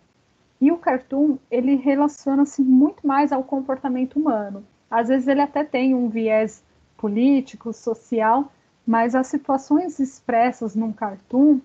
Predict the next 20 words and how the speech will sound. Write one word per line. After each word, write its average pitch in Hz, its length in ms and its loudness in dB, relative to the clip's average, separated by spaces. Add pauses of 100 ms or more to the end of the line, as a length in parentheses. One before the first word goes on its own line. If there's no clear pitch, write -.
(380)
elas 226 280 -2
costumam 262 380 0
ser 285 160 -2
atemporais 262 800 0
e 277 60 2
universais. 269 1040 0
Então, 226 400 -6 (340)
o 220 160 -2
cartoon, 240 800 -2
em 233 160 -4
qualquer 262 420 -2
momento, 262 600 0
em 226 60 -6
qualquer - 420 -2
ano 294 260 2
que 269 140 -6
você 208 800 -8 (560)
pegar 220 400 0
esse 254 180 -6
cartoon, 233 400 -4